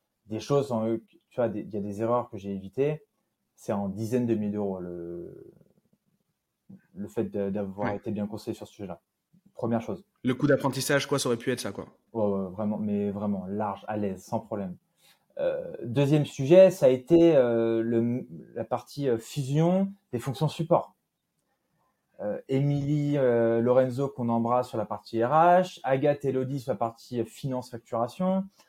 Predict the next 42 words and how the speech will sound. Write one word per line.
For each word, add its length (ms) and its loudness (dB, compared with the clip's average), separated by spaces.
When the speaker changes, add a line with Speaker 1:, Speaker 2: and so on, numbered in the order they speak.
Speaker 1:
euh, 680 -2
les 100 -2
sales 420 0
aussi. 400 -4
Tu 100 -12
vois, 100 6
aujourd'hui, 540 0
euh, 160 4
donc, 180 -6
il 40 0
y 20 4
a 40 2
Axel, 460 0
euh, 320 0
qui 120 -18
est 20 -18
complètement, 580 -4
euh, 260 -2
aujourd'hui, 440 -6
euh, 100 -4
sur 160 -16
les 60 -14
sales 280 -10
linkers. 400 -2
On 100 -12
gère 180 -8
tous 120 -12
les 100 -4
deux 140 -6
les 100 -10
sales. 320 0
Mais 260 4
ça 120 2
a 20 8
été 200 2
aussi, 580 0
pour 100 -6
moi, 220 4
d'aller 180 0
beaucoup 380 0
plus 160 -4
vite, 340 -4